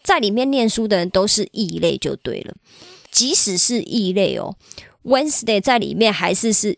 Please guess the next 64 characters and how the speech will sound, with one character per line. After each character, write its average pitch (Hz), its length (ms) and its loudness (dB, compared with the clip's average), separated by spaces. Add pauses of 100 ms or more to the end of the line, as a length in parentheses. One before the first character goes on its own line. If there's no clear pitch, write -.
异 208 280 2
类 202 180 4
中 170 260 0
的 160 120 0
异 160 240 -2
类。 165 240 0
什 - 120 -2
么 208 80 2
叫 262 140 2
异 240 140 2
类 226 120 4
中 202 160 2
的 202 120 0
异 208 120 2
类？ 202 140 2
就 285 100 0
是 311 140 0
他 302 180 0
在 311 160 2
里 202 160 2
面 233 320 0
几 269 200 2
乎 277 160 2
找 151 180 2
不 170 80 -2
到 214 120 6
跟 208 200 0
他 214 220 0
一 226 100 2
模 170 260 0
一 156 120 -4
样 170 240 -2
的 - 100 -8
人。 - 320 -12 (420)
像 320 240 2
我 214 80 4
刚 226 140 4
刚 269 80 4
有 202 80 2
提 196 160 -2
到 220 160 4
里 185 160 0
面， 220 160 2
比 185 100 2
如 170 60 0
说 220 140 2
海 - 260 -2 (120)
妖， 180 260 2
海 175 220 0
妖 208 200 2
就 226 140 -2
是 233 140 0
星 214 260 2
巴 202 200 2
克 196 220 2
的 170 160 0
那 185 260 2
个 175 200 0
logo 185 520 2 (120)
的 170 160 0
那 190 280 0
个 180 200 0
东 180 260 -2
西， 165 340 -2